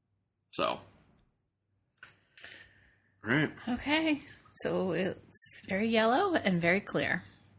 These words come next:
Speaker 1: Yeah. I mean, there's a slight, slight haziness to it, but yeah, for the most part, pretty clear.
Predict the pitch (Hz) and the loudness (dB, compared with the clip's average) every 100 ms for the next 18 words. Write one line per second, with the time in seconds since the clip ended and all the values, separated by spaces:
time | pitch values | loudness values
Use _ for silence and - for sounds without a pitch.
0 | _ - 180 - - - _ _ - - | _ 2 2 0 -14 -20 _ _ -18 0
1 | 185 190 196 185 196 302 165 - - 107 | 4 6 6 6 4 4 4 4 2 2
2 | 107 156 214 220 - 214 214 170 202 196 | 4 6 6 4 0 2 2 4 2 2
3 | 190 190 185 - 180 175 160 127 95 - | 2 2 2 4 4 4 2 4 4 2
4 | - 110 110 107 - 101 95 - - - | 0 2 4 2 4 4 4 0 -18 -20
5 | - - _ 107 95 - 104 101 95 95 | -20 -20 _ 0 2 0 4 6 6 4
6 | - | 0